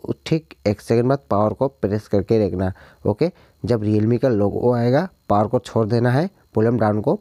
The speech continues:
पकड़ के ही रखना है। ओके, कुछ इस तरह से मैं दिखा दे रहा हूँ। वॉल्यूम डाउन को प्रेस करके रखिए, उसके बाद ठीक एक सेकंड बाद पावर को प्रेस करके रखिए। देखिए, जब Realme का लोगो आएगा, पावर को छोड़ देना है, वॉल्यूम डाउन को पकड़ के रखना है। ओके, छोड़ना मत,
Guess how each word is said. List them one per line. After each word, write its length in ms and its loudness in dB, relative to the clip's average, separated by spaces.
पकड़ 200 -2
के 120 -2
ही 160 2
रखना 200 -2
है। 200 -2
ओके, 260 -2
कुछ 300 -6
इस 160 0
तरह 140 2
से 140 -2
मैं 160 0
दिखा 240 0
दे 80 2
रहा 100 0
हूँ। 120 0
वॉल्यूम 220 2
डाउन 180 2
को 100 -2
प्रेस 280 -2
करके 260 0
रखिए, 300 0
उसके 380 -6
बाद 140 0
ठीक 140 -2
एक 140 0
सेकंड 180 -2
बाद 100 0
पावर 160 0
को 120 -4
प्रेस 300 -4
करके 340 -2
रखिए। 420 -2
देखिए, 300 2
जब 140 0
Realme 340 2
का 60 0
लोगो 200 2
आएगा, 180 2
पावर 240 -2
को 100 -4
छोड़ 240 -4
देना 180 0
है, 100 -2
वॉल्यूम 280 -2
डाउन 260 0
को 100 0
पकड़ 260 -4
के 280 0
रखना 200 -2
है। 260 -2
ओके, 220 -2
छोड़ना 360 -2
मत, 180 -2